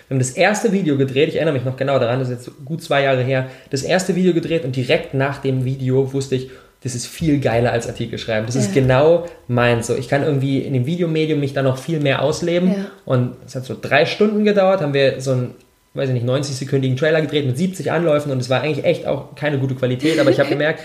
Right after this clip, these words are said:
Speaker 1: es macht
Speaker 2: Das ist
Speaker 1: so
Speaker 2: es,
Speaker 1: viel
Speaker 2: ja.
Speaker 1: Spaß.
Speaker 2: Man merkt komischerweise, wenn man in sein, oder was heißt komischerweise, aber man spürt einfach, wenn
Speaker 1: Ja.
Speaker 2: man in sein Element kommt,
Speaker 1: Ja,
Speaker 2: oder? Ich finde,
Speaker 1: voll.
Speaker 2: das ist so faszinierend.
Speaker 1: Voll, voll, voll, voll.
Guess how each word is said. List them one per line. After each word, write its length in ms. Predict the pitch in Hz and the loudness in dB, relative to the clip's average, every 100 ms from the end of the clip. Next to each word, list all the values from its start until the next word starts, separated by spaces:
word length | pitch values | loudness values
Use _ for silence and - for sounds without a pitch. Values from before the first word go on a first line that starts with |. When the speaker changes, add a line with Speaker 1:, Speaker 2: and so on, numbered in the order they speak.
| - - | -18 -14
Speaker 1:
es 140 | 127 | -4
macht 100 | 135 | -2
Speaker 2:
Das 140 | 220 202 | -2 0
ist 80 | |
Speaker 1:
so 200 | 202 190 214 | 0 2 0
Speaker 2:
es, 100 | 185 | -2
Speaker 1:
viel 140 | 156 | -4
Speaker 2:
ja. 60 | 160 | -4
Speaker 1:
Spaß. 640 | - 214 131 127 147 - - - - | -4 -4 -2 -2 -4 -10 -20 -18 -4
Speaker 2:
Man 220 | 190 240 | 2 4
merkt 360 | 254 339 359 - | 4 2 -4 -8
komischerweise, 840 | 302 269 262 240 220 226 220 233 214 | -2 0 0 -4 -4 -2 -2 -2 0
wenn 140 | 226 | 0
man 160 | 240 226 | 2 0
in 160 | 220 | -2
sein, 220 | 214 208 | -2 -2
oder 220 | 208 190 190 | -4 -4 -4
was 120 | 190 | -4
heißt 160 | 185 | -8
komischerweise, 720 | - 208 202 208 220 214 190 - | -4 -4 -4 -4 -4 -4 -6 -6
aber 300 | 196 196 196 - - | -2 0 -2 -10 -8
man 200 | 202 208 | -2 0
spürt 520 | - - - 262 262 | -2 -4 2 4 2
einfach, 340 | 262 196 196 185 | -2 -4 -4 0
wenn 100 | - | 2
Speaker 1:
Ja. 60 | |
Speaker 2:
man 140 | 208 190 | 2 -2
in 160 | 202 | -2
sein 160 | 190 190 | -2 -2
Element 400 | - 196 190 185 | 0 0 2 0
kommt, 240 | - 180 | -2 -2
Speaker 1:
Ja, 160 | 180 190 | 0 0
Speaker 2:
oder? 200 | 214 247 - | -2 -6 -8
Ich 100 | - | -4
finde, 140 | 208 233 | 2 2
Speaker 1:
voll. 40 | |
Speaker 2:
das 100 | 190 | 2
ist 160 | 220 - | -4 -4
so 120 | 254 | -4
faszinierend. 800 | 247 240 220 - 220 214 196 226 | -4 -8 -6 -2 2 2 0 -6
Speaker 1:
Voll, 280 | - 117 113 120 - _ _ - | -4 -2 -2 -6 -18 _ _ -6
voll, 220 | 120 113 | -4 -2
voll, 100 | 110 | -4
voll. 260 | 110 110 | -4 -4